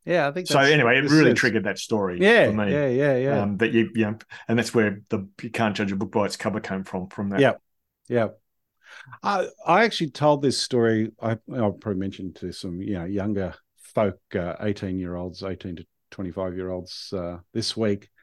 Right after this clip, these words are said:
Speaker 1: And I was just trying to get across to them that you kinda need the opportunity to lead. 'Cause it's only when you get the opportunity to lead, you can tell whether you can lead or not, right? And,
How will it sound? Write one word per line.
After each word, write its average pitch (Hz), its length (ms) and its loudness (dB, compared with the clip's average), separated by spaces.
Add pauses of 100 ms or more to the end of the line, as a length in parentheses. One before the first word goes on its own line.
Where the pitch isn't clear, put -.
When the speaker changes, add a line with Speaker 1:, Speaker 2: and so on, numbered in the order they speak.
(400)
Speaker 1:
And 135 140 2
I - 20 4
was 135 100 2
just 156 140 -2
trying 170 160 4
to 143 60 4
get 131 160 4
across 120 440 0
to 110 100 -4
them 101 200 -2
that - 140 -8
you 101 80 -8
kinda 131 280 -4
need 110 380 2
the 104 120 0
opportunity 98 800 -4
to 80 160 -12
lead. 76 440 -10 (880)
'Cause - 320 0
it's - 160 -4
only 190 240 6
when 151 160 8
you 120 60 4
get 135 140 4
the 123 120 4
opportunity 98 480 0
to 87 60 -4
lead, 90 300 -2
you 92 100 -4
can 101 140 -2
tell 101 240 -2
whether 92 200 -2
you 85 120 -2
can 78 160 -8
lead 90 240 -6
or 73 120 -8
not, - 260 -16 (480)
right? 82 280 -10 (840)
And, 92 500 -4